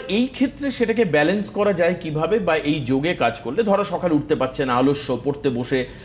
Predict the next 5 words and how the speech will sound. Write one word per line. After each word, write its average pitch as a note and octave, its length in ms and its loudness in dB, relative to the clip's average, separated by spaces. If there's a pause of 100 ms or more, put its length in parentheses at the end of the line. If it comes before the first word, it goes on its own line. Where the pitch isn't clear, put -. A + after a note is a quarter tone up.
(160)
ঘুমিয়ে G3 380 6
পড়ছে, C#3+ 640 0
ঢুলে F#3 260 4
ঢুলে F3+ 260 4
পড়ছে, C3+ 500 -4